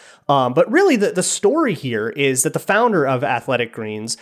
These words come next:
was experiencing a ton of gut health issues and had to take this crazy supplement regimen to keep it up. And it was, like, a hundred dollars a day. It was insane. Um, and so he created Athletic Greens to try to find a cheaper way to get all the stuff he needed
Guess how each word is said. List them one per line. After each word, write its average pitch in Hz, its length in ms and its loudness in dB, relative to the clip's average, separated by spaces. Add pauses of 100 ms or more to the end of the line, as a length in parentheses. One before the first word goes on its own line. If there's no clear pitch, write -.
(280)
was 175 140 4
experiencing 240 600 0
a 135 60 0
ton 143 160 -2
of 127 100 -4
gut 117 160 -4
health 117 220 -6
issues 107 500 -8
and 143 340 -2
had 180 360 -2
to 165 160 2
take 151 340 -6
this 143 140 -4
crazy 196 520 0
supplement 160 500 0
regimen 123 540 -2 (380)
to 123 600 2 (480)
keep 160 240 2
it 131 80 4
up. 196 340 4
And 156 100 -2
it 160 80 -2
was, 147 140 0
like, 170 220 0
a 147 40 -2
hundred 180 420 0
dollars 151 360 2
a 110 40 -14
day. - 520 -2
It 127 80 -10
was 123 160 -6
insane. 147 680 2 (500)
Um, 131 540 2
and 156 160 2
so 185 100 4
he 185 140 4
created 190 420 2
Athletic 165 460 0
Greens 139 400 -2
to 151 80 -4
try 160 160 -2
to 147 60 0
find 170 220 0
a 139 60 4
cheaper 185 320 0
way 147 160 2
to 135 80 -2
get 127 140 -2
all 156 160 2
the 160 80 0
stuff - 240 -2
he 156 160 -6
needed 147 560 0